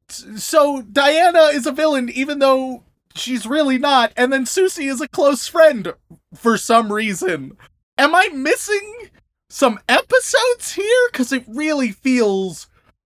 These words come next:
at times, while watching Little Witch Academia, I feel like I'm watching a non-satirical abridged series.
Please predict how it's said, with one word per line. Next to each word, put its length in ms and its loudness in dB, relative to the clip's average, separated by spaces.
at 260 2
times, 640 -2
while 180 2
watching 360 -2
Little 200 -2
Witch 200 0
Academia, 800 0
I 140 2
feel 280 -6
like 200 2
I'm 180 -2
watching 520 -4
a 120 2
non-satirical 1000 -2
abridged 600 -4
series. 760 -8